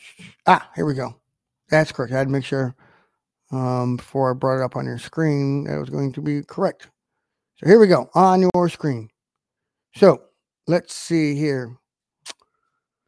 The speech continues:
Let, so let me just quickly point out proper, basic biblical interpretation is use scripture to interpret scripture and always read above and below.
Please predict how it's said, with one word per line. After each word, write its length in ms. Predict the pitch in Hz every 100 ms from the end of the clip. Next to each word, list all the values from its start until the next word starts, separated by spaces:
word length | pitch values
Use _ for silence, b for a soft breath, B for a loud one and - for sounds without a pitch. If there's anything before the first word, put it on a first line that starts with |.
| _ _ _ _ _ _ _ _ 143
Let, 240 | 202 214 - -
so 240 | - 180
let 200 | 180 208
me 80 | 226
just 320 | 214 - _
quickly 280 | 202 185 185
point 280 | - 180 165
out 240 | 156 151 _ _
proper, 760 | - - 196 220 220 208 202 175 _ _ -
basic 580 | 175 175 175 175 - - _ _ 131
biblical 380 | 160 160 170 160
interpretation 720 | 160 151 151 147 - 123 123 _ _ _ _ _ _ b b -
is 160 | 151 147
use 180 | 226
scripture 360 | - 202 170 175
to 140 | 175
interpret 360 | 160 151 160 156
scripture 460 | - 143 - 151 151 _ _ _ _
and 120 | 160 165
always 640 | 202 220 220 247 233 180
read 340 | 147 160 160 156
above 680 | 131 123 202 262 254 - _ _ _ _ _ _ _ _ -
and 180 | 175 160
below. 460 | 165 156 135 117